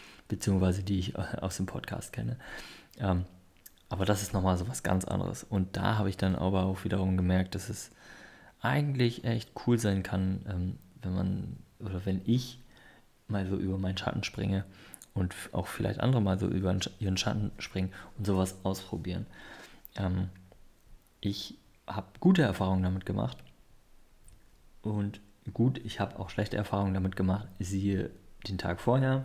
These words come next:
Das war jetzt zwar nicht Couchsurfing, das war auch privat. Eigentlich sollte ich woanders schlafen. Das hat dann nicht geklappt. Und da wurde mir dann, ähm, von derjenigen jemand anderes vorgeschlagen. Aber das sind Erfahrung-, Erfahrungen, die man machen kann und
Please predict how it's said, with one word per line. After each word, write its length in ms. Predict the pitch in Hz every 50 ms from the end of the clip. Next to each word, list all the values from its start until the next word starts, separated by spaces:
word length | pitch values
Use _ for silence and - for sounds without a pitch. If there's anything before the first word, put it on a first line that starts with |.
| 131 -
Das 200 | - - - -
war 100 | - 104
jetzt 140 | 104 - -
zwar 140 | - 92 95
nicht 140 | 98 -
Couchsurfing, 600 | - - 117 123 - - - 113 107 - 110 107
das 180 | 104 98 - -
war 100 | 98 95
auch 160 | 92 - -
privat. 460 | - - 107 104 110 123 131 131 -
Eigentlich 260 | - 101 104 101 101 101
sollte 240 | - 98 95 104
ich 80 | 104 -
woanders 460 | - - - 117 117 113 113 - - - -
schlafen. 400 | - - 117 117 110 107 120 113 - - - - - - -
Das 140 | - -
hat 140 | - 98 -
dann 140 | 98 98 98
nicht 140 | 98 98 -
geklappt. 440 | 101 - - - 107 - - - - -
Und 120 | - 101 95
da 140 | 92 95
wurde 180 | 107 101 95 -
mir 160 | 98 101 104
dann, 200 | 101 - 101 107 - - - - - - - - - - - - - - - -
ähm, 260 | 113 98 95 98 101 104 - - - - - _ - - -
von 420 | - - - 98 95 92 95 95 - - - -
derjenigen 580 | - 98 95 95 92 92 92 92 95 92 92 92 - - - - - - - -
jemand 240 | - 98 95 92 -
anderes 240 | 98 104 101 95 -
vorgeschlagen. 640 | - - 95 98 98 - - - 98 95 98 98 - - - - - - - - - -
Aber 340 | 104 110 113 120 120 - - - - - _ _ _ _ _ _ _ _ - -
das 140 | - 104 101
sind 120 | 113 107
Erfahrung-, 500 | 104 101 - - 107 113 113 - - -
Erfahrungen, 580 | - 104 120 104 - - 120 127 123 104 95 92
die 60 | 92
man 260 | 95 98 98 98 - - - - - - - - _ _ _ _ _ _ _ -
machen 300 | - 104 98 - 107 98
kann 320 | - - - 107 110 113 -
und 240 | - 101 98 -